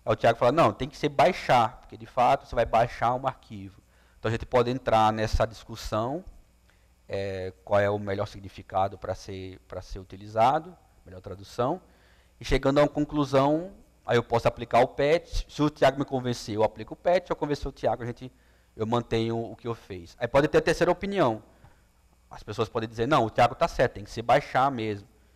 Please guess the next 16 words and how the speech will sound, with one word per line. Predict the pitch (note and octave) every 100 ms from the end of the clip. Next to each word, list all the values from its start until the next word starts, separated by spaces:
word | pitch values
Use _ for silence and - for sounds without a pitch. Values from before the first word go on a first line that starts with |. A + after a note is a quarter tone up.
| _ _ -
Apesar | G2+ G#2+
da | G#2+
gente | G#2+
usar | G#2+ G#2
download | G2+ G#2 G2+ G2+ G#2+ G#2+
no | G#2 G2+
dia | - G#2+
a |
dia, | A2 A#2+ C#3
mas | B2+ A2+
nesse | A2+ -
caso | G#2 G#2
tem | A#2
que | -
ser | A#2
baixado. | B2 - G2+ -